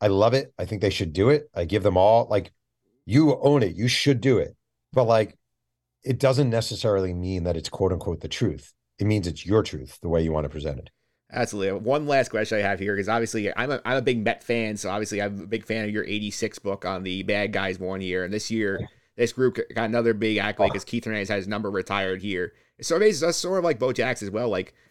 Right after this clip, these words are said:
Speaker 2: that they're sort of a legend still, this, that eighty-six team, whereas, like, they had so many personalities, all these crazy things here. We had a documentary on them last year, and it's amazing about, like, that team, which won one championship, made the playoffs twice, is still so iconic in, like, s-,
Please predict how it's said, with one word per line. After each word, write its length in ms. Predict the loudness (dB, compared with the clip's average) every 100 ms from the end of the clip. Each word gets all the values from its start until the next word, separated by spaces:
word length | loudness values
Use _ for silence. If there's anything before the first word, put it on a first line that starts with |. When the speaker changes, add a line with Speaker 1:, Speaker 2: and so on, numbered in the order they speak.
| _
Speaker 2:
that 200 | -4 -2
they're 280 | 4 4 4
sort 240 | 4 2 4
of 60 |
a 40 | 2
legend 540 | 2 2 2 -2 -4
still, 400 | -2 0 0 0
this, 260 | -4 -4 -4
that 220 | -4 -2
eighty-six 480 | -4 -4 -4 -6 -6
team, 320 | -8 -6 -4
whereas, 300 | -2 -2 -2
like, 200 | -2 -2
they 100 | -2
had 120 | -2
so 140 | -4 -4
many 140 | -2
personalities, 840 | -2 -2 -2 -2 -2 -2 -4 -4
all 120 | -4
these 140 | -4 -6
crazy 460 | -4 -2 -2 -4
things 360 | -4 -4 -4 -6
here. 440 | -6 -4 -2 -4 -4
We 120 | -4
had 160 | -2 -2
a 40 |
documentary 460 | -2 -4 -4 -4 -4
on 80 |
them 160 | -6 -4
last 380 | -2 -2 -4 -8
year, 260 | -6 -4
and 260 | -6 -8 -10 -18 _ _ -10
it's 120 | -2
amazing 380 | 2 2 2 0
about, 220 | 0 -2
like, 260 | -4 -6 _ _ -2
that 180 | -2
team, 320 | -2 -4 -2 0
which 180 | -2
won 280 | -2 -4 0
one 180 | 0 0
championship, 480 | 2 0 0 -2 -2
made 100 | -2
the 60 |
playoffs 340 | -2 -2 -2 -4
twice, 360 | -4 -4 -4
is 80 | -8
still 220 | -4 -2 -2
so 180 | -2
iconic 540 | -2 -2 -2 -4 -6 -6
in, 260 | -6 -6 -6
like, 220 | -8 -10
s-, 160 | -18